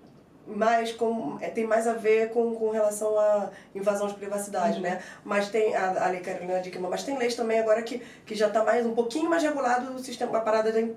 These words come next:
Speaker 1: de ofensas
Speaker 2: Uhum.
Speaker 1: na internet, ofensas raciais na internet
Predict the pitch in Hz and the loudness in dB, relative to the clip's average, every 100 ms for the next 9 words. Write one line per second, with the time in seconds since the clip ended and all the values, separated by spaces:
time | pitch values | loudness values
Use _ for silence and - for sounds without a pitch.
0 | 180 196 214 208 - 202 226 269 277 - | -10 -4 -2 -2 -2 -2 0 -4 -8 -12
1 | 202 208 190 208 220 240 269 220 208 220 | -10 -8 -2 2 2 2 -2 2 4 2
2 | 226 214 233 233 233 226 202 220 226 220 | 2 -2 -2 -2 -2 -2 -2 0 0 -2
3 | 208 185 190 196 247 | -2 -2 -4 -6 -12